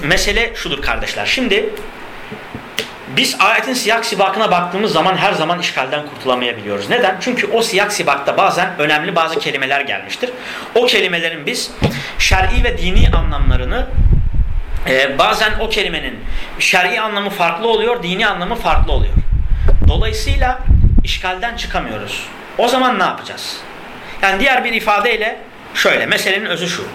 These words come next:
Diyelim ki Allah Azze ve Celle'nin kelamını tefsir ederken bir kelimeyle karşılaştık,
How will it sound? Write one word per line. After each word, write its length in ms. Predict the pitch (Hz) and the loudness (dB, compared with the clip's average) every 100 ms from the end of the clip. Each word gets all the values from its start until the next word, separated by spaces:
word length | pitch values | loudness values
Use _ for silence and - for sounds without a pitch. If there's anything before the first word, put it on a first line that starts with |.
| - - - - - - 185 | -14 -16 -14 -12 -12 -10 -2
Diyelim 240 | 285 254 | 0 2
ki 140 | 254 - | 0 0
Allah 280 | 233 254 | 0 2
Azze 220 | 233 220 208 | 0 0 -2
ve 100 | 196 | -2
Celle'nin 400 | 233 208 220 180 | -2 -2 -4 -2
kelamını 480 | 185 175 180 220 | 0 2 0 -2
tefsir 340 | - 170 - 208 | -2 -2 -2 -2
ederken 520 | 156 175 180 - 113 - - - - - - - - | 0 0 0 -2 -8 -10 -16 -16 -16 -16 -16 -16 -4
bir 160 | 196 254 | -2 0
kelimeyle 480 | 208 185 185 185 151 | 0 0 0 -2 -2
karşılaştık, 560 | 117 - 101 - - | -4 -6 -8 -10 -12